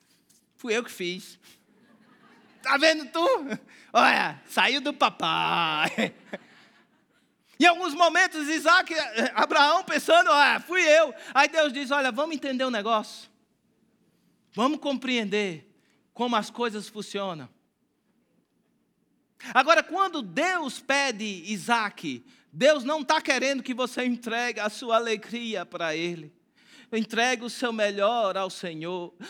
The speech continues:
Ó, você não pode ter nada de bom, senão Deus te pede. Tudo teoria que tá aí, gospel, mundinho gospel. Eu garanto que vocês já escutaram alguma coisa parecida.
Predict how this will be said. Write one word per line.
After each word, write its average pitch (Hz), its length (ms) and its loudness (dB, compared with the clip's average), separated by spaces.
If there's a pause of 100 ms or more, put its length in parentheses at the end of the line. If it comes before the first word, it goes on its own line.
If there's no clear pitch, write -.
(140)
Ó, 254 340 4
você 233 340 -4
não 240 140 -4
pode 240 300 -2
ter 240 180 -4
nada 214 380 0
de 196 100 -8
bom, 185 320 -6
senão 208 320 -6
Deus 220 240 -2
te - 100 -10
pede. 175 600 -2 (1600)
Tudo 240 240 -8
teoria 247 520 -2
que 269 100 -10
tá 247 160 -4
aí, 269 400 -2
gospel, 220 560 -4
mundinho 247 400 -4
gospel. 254 420 -2
Eu 220 100 2
garanto 233 320 0
que - 40 -20
vocês 277 260 -4
já 285 120 0
escutaram 277 380 -2
alguma 269 200 -4
coisa 262 240 -4
parecida. 262 640 -6